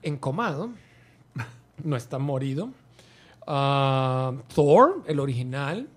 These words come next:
con, otra vez con su martillo. Eh, bueno, ya dijimos Bruce Banner, la Jean Grey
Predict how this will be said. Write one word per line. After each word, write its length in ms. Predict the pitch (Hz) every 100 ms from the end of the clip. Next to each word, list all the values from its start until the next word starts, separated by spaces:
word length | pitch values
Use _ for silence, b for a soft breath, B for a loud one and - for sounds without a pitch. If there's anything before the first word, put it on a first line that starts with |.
| _ -
con, 220 | 160 135
otra 160 | 135 147
vez 100 | 147
con 140 | 156
su 120 | -
martillo. 600 | 143 127 - 123 127 208 294 _ b b b b b b _
Eh, 160 | - 160
bueno, 220 | 143 131 135
ya 100 | 143
dijimos 320 | 151 156 139
Bruce 220 | 139 131
Banner, 480 | 180 202 220 220 226
la 240 | 214 160
Jean 280 | 135 165 180
Grey 400 | 165 185 220 240